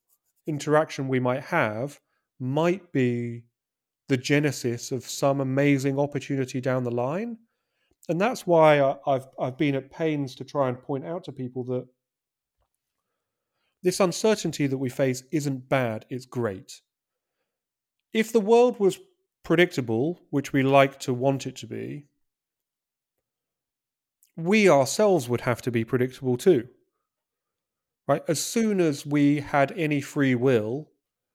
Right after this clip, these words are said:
then that predictability would, would, would crumble,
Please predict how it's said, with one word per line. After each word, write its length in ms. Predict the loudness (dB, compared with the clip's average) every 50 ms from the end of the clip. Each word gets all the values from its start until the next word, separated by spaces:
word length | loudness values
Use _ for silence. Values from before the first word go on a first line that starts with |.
| _ _ _ _ _ _ _ _ _ _ _ _ _ _ _ _ _ 2
then 360 | 4 4 4 2 -2 -4 -6 -10
that 400 | -14 -6 0 2 2 0 0 -2
predictability 640 | -2 0 0 0 0 -2 -2 0 0 0 0 -2 -2
would, 220 | -2 -2 -4 -6 -8 _
would, 180 | -4 -4 -4 -6 _ _ -6
would 160 | -6 -6 -6
crumble, 500 | 0 0 0 0 0 -4 -10 -16 -16